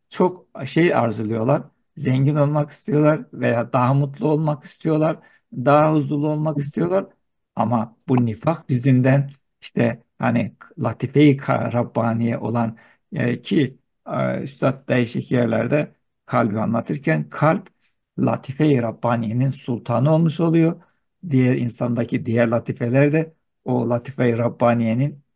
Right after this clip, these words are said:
e, elçileri olmuş oluyor, resulleri olmuş oluyor, hizmetçileri olmuş oluyor.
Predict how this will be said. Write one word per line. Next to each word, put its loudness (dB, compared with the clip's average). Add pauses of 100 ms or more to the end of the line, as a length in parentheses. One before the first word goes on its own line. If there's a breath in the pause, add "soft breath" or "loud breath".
e, -4
elçileri 0
olmuş -8
oluyor, -2 (260 soft breath)
resulleri 2
olmuş -4
oluyor, -4
hizmetçileri 2
olmuş -2
oluyor. 0